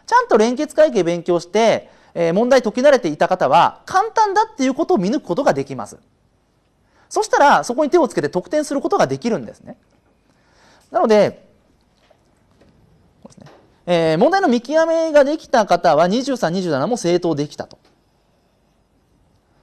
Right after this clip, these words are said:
普段講義の中で利益剰余金、親会社株主に帰属する当期純利益なんか切っていいよっていうのは言っているんですけど、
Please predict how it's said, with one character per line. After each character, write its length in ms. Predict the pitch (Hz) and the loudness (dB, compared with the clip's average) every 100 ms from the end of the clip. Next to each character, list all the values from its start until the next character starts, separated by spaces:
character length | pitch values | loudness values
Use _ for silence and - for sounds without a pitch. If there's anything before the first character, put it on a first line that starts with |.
| _ _ - - - _ _ _ _ _ | _ _ -20 -20 -20 _ _ _ _ _
普 120 | 330 | 2
段 140 | 349 | 4
講 100 | 285 | 4
義 100 | 302 | 4
の 60 | 269 | 4
中 140 | 240 | 2
で 120 | 196 180 | 2 2
利 100 | 240 | 0
益 180 | 208 | -4
剰 140 | 156 156 | 2 4
余 140 | 156 | 4
金、 160 | 160 151 | 0 0
親 140 | 151 | 2
会 120 | 170 | 2
社 100 | 175 | 0
株 160 | 175 185 180 | 0 0 -4
主 60 | |
に 40 | 143 | -8
帰 60 | 131 | -10
属 140 | 139 | -8
す 60 | 151 | -4
る 60 | |
当 140 | 190 185 | 0 -2
期 100 | 120 | -4
純 140 | 147 | -4
利 60 | 160 | -4
益 100 | 143 | -6
な 100 | 107 | -12
ん 40 | |
か 60 | - | -10
切 100 | 233 | -12
っ 40 | |
て 340 | - 165 131 - | -4 0 0 -2
い 80 | |
い 40 | 208 | -2
よ 100 | 180 | -2
っ 80 | 185 | -2
て 100 | 131 | -8
い 20 | |
う 20 | |
の 80 | 117 | -6
は 40 | |
言 80 | 117 | -10
っ 40 | - | -8
て 120 | 175 | -6
い 60 | |
る 80 | 180 | -6
ん 80 | 147 | -8
で 60 | 98 | -12
す 100 | - | -16
け 80 | |
ど、 360 | 95 123 101 | -4 -2 -4